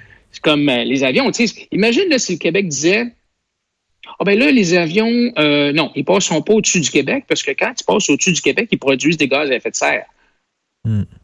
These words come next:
Speaker 1: Ben là, tu sais, on dirait, « Ben non, là, tu sais, ça marche pas, là. » Je veux dire, l'aviation, c'est, c'est,
Speaker 2: Fait que
Speaker 1: c'est
Speaker 2: pour
Speaker 1: de
Speaker 2: toi,
Speaker 1: juridiction
Speaker 2: Manon, ça, c'est
Speaker 1: fédérale,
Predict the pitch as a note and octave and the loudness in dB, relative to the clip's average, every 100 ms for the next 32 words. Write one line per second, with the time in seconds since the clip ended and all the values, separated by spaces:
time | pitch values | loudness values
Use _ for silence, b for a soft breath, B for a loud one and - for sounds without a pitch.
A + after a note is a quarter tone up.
0 | - A#2+ C#3 B2 - - - - B3 B3 | -6 0 0 0 0 -2 -2 -4 -2 -2
1 | - A3 A3 A#3+ G#3+ A3 D3 G#3 G3 F#3+ | -2 -2 0 0 -2 -2 0 2 2 0
2 | F#3 D3 D3 - G#2+ C3 G3+ G#3 E3+ D3 | 0 0 -2 -4 -2 0 2 2 2 2
3 | C#3+ C3+ C3+ D3+ B2 - F3+ - C#3 B2+ | 2 2 0 0 -2 -4 -4 -2 -2 -2
4 | - C3+ - _ - - - - - - | -6 -8 -10 _ -8 -6 -4 -4 -4 -2
5 | C#3+ D3 D3+ C#3+ G3+ F3 D3+ D3 E3+ C#3+ | 0 2 2 2 2 2 2 2 2 2
6 | - F3 | 2 2